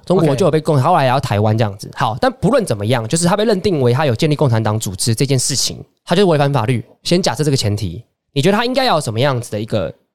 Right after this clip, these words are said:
Speaker 1: 权利？就像你刚才讲嘛，他应该是不是被抓到的时候，随时都要什么？有辩护人嘛，对不对？
Speaker 2: 对。
Speaker 1: 当时的法律当然不像现在一样这么的严谨，所以随时都可以请辩护人。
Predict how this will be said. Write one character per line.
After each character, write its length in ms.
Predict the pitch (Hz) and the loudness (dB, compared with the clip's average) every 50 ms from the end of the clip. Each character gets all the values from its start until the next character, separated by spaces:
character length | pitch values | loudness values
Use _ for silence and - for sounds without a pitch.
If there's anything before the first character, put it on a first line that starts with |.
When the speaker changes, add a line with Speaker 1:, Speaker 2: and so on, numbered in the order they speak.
| _ _ _ _ | _ _ _ _
Speaker 1:
权 200 | - - 131 117 | -4 -2 0 0
利？ 180 | 131 165 127 95 | 2 0 0 -2
就 140 | - - 185 | -2 -2 0
像 140 | 196 208 165 | 0 0 0
你 40 | |
刚 100 | 143 160 | 0 -2
才 60 | 170 165 | -2 -2
讲 180 | - 120 107 | -4 -6 -6
嘛， 160 | 98 95 - - | -8 -10 -12 -6
他 160 | - 190 190 | -6 -4 -2
应 60 | 214 | 0
该 100 | 208 208 | 0 0
是 80 | 214 226 | 0 0
不 80 | 190 | 0
是 80 | 180 220 | 0 2
被 100 | 196 196 | 0 2
抓 160 | 170 180 151 151 | 2 2 0 2
到 80 | 170 151 | 2 0
的 60 | 131 | 2
时 100 | - 135 | 2 0
候， 40 | 143 | 0
随 240 | - - 135 131 | 0 2 0 0
时 140 | 139 - - | 0 0 0
都 80 | 143 139 | 2 2
要 100 | 139 135 | 2 2
什 120 | 123 107 | 0 -4
么？ 100 | 92 - - _ _ _ _ _ | -8 -10 -14 _ _ _ _ _
有 120 | - 123 117 | -2 -2 0
辩 220 | - 180 156 139 | 2 2 2 2
护 160 | 139 160 143 | 2 2 2
人 160 | 120 101 95 | 2 2 0
嘛， 180 | 95 92 85 - - _ _ _ _ _ _ | -2 -4 -6 -6 -12 _ _ _ _ _ _
对 80 | - 190 | 0 2
不 60 | 156 | 2
对？ 140 | 127 98 - _ _ _ _ _ | 0 -2 -4 _ _ _ _ _
Speaker 2:
对。 180 | - 135 - - _ _ _ _ _ _ - | -4 -4 -4 -4 _ _ _ _ _ _ 0
Speaker 1:
当 140 | 254 285 302 | 2 2 2
时 120 | - 185 | 2 0
的 60 | 160 | 0
法 160 | 160 151 135 | 2 0 0
律 60 | 147 147 | 0 2
当 80 | 165 | 0
然 60 | 156 135 | 0 0
不 80 | - | 0
像 140 | 127 156 139 | 2 2 2
现 200 | 131 - 147 123 | 2 2 2 2
在 160 | 113 131 110 | 2 0 0
一 60 | 104 104 | 0 0
样 180 | 117 107 107 | 0 0 0
这 100 | - 143 | 0 0
么 80 | 120 104 | 0 0
的 80 | - | -2
严 240 | 104 98 98 95 101 | -2 -2 0 0 0
谨， 160 | - - 98 78 - - | -2 -2 -4 -6 -8 -10
所 160 | - - - | -6 -2 -2
以 20 | 135 | 0
随 160 | - 135 143 | 2 2 0
时 140 | 151 - 139 | 0 0 0
都 100 | 185 185 | 0 0
可 60 | 139 | 0
以 40 | 131 | 0
请 140 | - 120 101 | -2 -2 -2
辩 180 | - 131 113 104 | 0 0 0 0
护 160 | 101 123 113 | -2 -4 -4
人。 180 | 71 58 - | -6 -8 -10